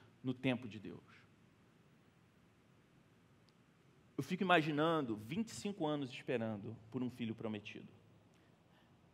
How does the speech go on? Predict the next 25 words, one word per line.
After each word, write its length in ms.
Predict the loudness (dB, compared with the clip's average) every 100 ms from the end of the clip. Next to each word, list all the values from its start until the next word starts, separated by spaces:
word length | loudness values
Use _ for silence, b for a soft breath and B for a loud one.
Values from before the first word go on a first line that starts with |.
| -20 -20 2
Não 140 | 6 6
simplesmente 960 | 4 0 0 2 2 2 -4 -8 -10
vinte 220 | -4 -4 -4
e 40 |
cinco 280 | -6 -2 2
anos 300 | 2 2 -4
esperando 520 | -6 2 4 2 0
pelo 200 | -2 -4
primeiro 380 | -4 -4 -2 -2
filho, 400 | -4 -6 -6 -8 -12 -20 -20 -20 -20 b b b b 2
mas 140 | 2
vinte 180 | 2 -4
e 40 |
cinco 340 | -2 -4 0 4
anos 320 | 4 2 -4
esperando 840 | -6 4 6 6 4 2 -2 -6
por 200 | -2 -2
um 80 | -2
filho 380 | -4 -2 0 0
que 160 | -4
Deus 500 | 0 6 6 6 0 0
havia 640 | 2 2 -2 -4 4 4 4 -12 4
afirmado 840 | 6 6 4 0 2 6 8 8 4
que 140 | -2
viria. 500 | 0 0 0 0 -2